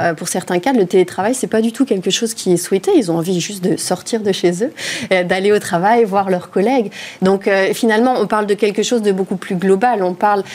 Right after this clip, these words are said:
à la fois d'un équilibre de vie personnelle, vie professionnelle, de cette capacité à pouvoir exercer son travail dans de bonnes conditions, de se sentir utile dans ce qu'on fait. Le sens, c'est, c'est tout ça. Ça va beaucoup plus loin que juste, euh,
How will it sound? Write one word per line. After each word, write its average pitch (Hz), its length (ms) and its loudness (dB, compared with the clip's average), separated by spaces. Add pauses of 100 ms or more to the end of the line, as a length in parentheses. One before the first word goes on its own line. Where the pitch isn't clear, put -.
(180)
à 180 80 2
la 180 80 2
fois 196 200 0
d'un 175 180 2
équilibre 185 580 0
de 175 100 4
vie 175 180 -2
personnelle, 190 460 0
vie 175 140 -8
professionnelle, 233 720 0
de 202 140 4
cette 180 260 -2
capacité 202 600 0
à 190 80 2
pouvoir 190 500 0
exercer 185 460 0
son 190 180 0
travail 185 320 0
dans 175 140 2
de 175 60 2
bonnes 185 240 2
conditions, 185 580 0 (300)
de 180 100 2
se - 100 0
sentir 170 460 -2
utile 214 400 0
dans 196 120 2
ce - 80 -10
qu'on 196 140 -2
fait. 285 240 0 (300)
Le 208 100 2
sens, 262 240 2
c'est, - 200 -2
c'est 208 200 0
tout 226 140 -6
ça. 202 200 0
Ça 190 180 -2
va 180 140 2
beaucoup 233 320 0
plus 240 220 0
loin 269 280 2
que 233 120 0
juste, 214 420 0
euh, 208 140 2